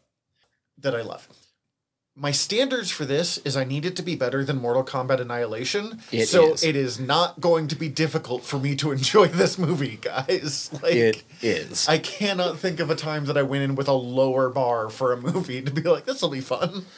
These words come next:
Speaker 2: No, I enjoyed it. I hope they keep going forward. It sounds like they will be, 'cause I think Joe Taslim is signed on for, like, four movies.
Speaker 1: It did way better than they were expecting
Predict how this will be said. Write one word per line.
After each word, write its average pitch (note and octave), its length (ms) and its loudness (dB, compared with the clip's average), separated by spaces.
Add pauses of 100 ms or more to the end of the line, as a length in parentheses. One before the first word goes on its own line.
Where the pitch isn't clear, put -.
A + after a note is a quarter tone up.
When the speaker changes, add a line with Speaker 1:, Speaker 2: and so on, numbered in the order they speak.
(140)
Speaker 2:
No, G#3 160 4
I F3 160 2
enjoyed D#3+ 380 4
it. C#3 180 2
I B2 80 2
hope A#2+ 220 0
they A#2 80 0
keep A2+ 220 -4
going A2+ 200 2
forward. G#2 420 0
It F2+ 140 -2
sounds A2 240 2
like A2+ 140 0
they G2 120 -2
will A2 280 2
be, A#2 260 2
'cause G#2 180 -2
I F2+ 120 -2
think G#2+ 260 -2 (160)
Joe G#2 240 0
Taslim G2+ 640 -2
is F2+ 100 0
signed F#2 340 -2
on F2+ 180 -4
for, - 160 -10
like, C#2 160 -10
four F2 380 -8
movies. B2+ 640 -2 (240)
Speaker 1:
It E3 80 -4
did C#3+ 260 -6
way F#3 240 -8
better D#3 340 -2
than B2+ 140 -6
they A#2+ 100 -4
were A#2 140 -4
expecting A#2 720 -6